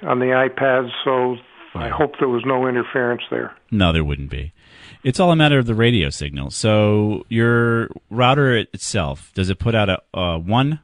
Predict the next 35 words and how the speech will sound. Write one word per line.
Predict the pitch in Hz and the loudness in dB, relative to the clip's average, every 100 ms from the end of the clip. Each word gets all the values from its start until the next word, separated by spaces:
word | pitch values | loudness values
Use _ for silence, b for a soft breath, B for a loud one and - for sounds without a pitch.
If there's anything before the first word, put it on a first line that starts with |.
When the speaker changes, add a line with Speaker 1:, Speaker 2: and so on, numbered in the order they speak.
| _ _ | _ _
Speaker 2:
S | - 123 | -6 -6
S | 139 | -4
I | 139 127 | -2 0
D? | 131 127 | 0 0
Is | 87 | 0
it | 76 | -2
a | |
two | 73 - | -4 -4
point | 131 127 120 | -2 -2 -4
four | - 120 | -4 -4
gigahertz | 117 117 117 117 120 - - - | -2 -2 -2 -4 -6 -8 -16 -10
S | 117 | -8
S | 123 123 | -6 -4
I | 120 | -4
D, | 117 117 | -2 -2
or | 101 85 | -2 -2
is | 82 82 | -4 -4
it | 82 - | -6 -4
got | 98 92 | -6 -4
the | 82 | -8
five | - 87 80 | -6 -6 -6
gigahertz | 76 76 73 71 | -10 -10 -12 -14
S | 71 | -16
S | 78 73 | -16 -16
I | |
D? | 69 | -14
It's | 71 - | -16 -14
got | 76 | -14
both, | 80 | -10
Speaker 1:
It, | 82 - | -8 -8
Speaker 2:
Bob? | 110 135 - 143 | -8 -6 -4 -4
Speaker 1:
we | 139 | -2
can | 135 123 - | -4 -2 -2
choose | 156 127 | -2 0
either. | 143 147 160 180 | 0 0 0 -2